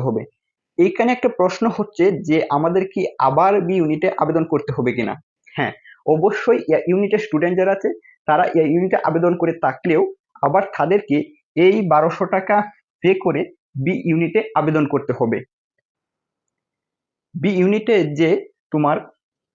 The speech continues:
সায়েন্স, আর্টস এবং কমার্স এই তিনটা ইউনিটে পরীক্ষা দিবে, তাদের আবেদন ফি ধরা হয়েছে বারোশো টাকা। এখন আসছি ভর্তি পরীক্ষার আবেদন কবে থেকে শুরু হবে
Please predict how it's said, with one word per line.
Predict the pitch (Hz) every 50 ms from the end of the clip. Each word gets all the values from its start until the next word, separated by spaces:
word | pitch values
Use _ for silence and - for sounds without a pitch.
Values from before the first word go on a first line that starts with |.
| _ _ _ _ _ _ -
সায়েন্স, | 175 160 165 180 202 208 208 - _ -
আর্টস | 143 147 165 170 - - -
এবং | 143 143 156 156 160 -
কমার্স | 196 180 151 147 160 - - -
এই | - 160 151 160 160 -
তিনটা | 202 190 190 190 185 - 220 - - -
ইউনিটে | - 151 151 160 180 180 - -
পরীক্ষা | - - 147 147 147 - -
দিবে, | 175 143 131 139 170 170 - - - - - _
তাদের | - 151 151 151 185 185 - - 147
আবেদন | 143 147 170 175 190 196 190 -
ফি | - 151 143 196 -
ধরা | 127 131 131 -
হয়েছে | 147 139 139 139 - 190 233 - - - - _ - 117
বারোশো | 123 127 131 135 131 - 123
টাকা। | 107 107 104 - - - - _ _ _ _ _ _ _ _ _ _ _ _ _ _ _ _ _ _ _ _ _ _ _ _ _ _ _ _ _ _ _ -
এখন | - 180 - - 233
আসছি | 240 - - - - 247 220 170 -
ভর্তি | - - 165 170 - - 214
পরীক্ষার | - - 220 214 202 - 220 196 - -
আবেদন | 170 160 160 170 165 170 175 175 - -
কবে | 190 190 170
থেকে | 170 - 170 - 175
শুরু | 170 - 180 175 185
হবে | 127 139 123 131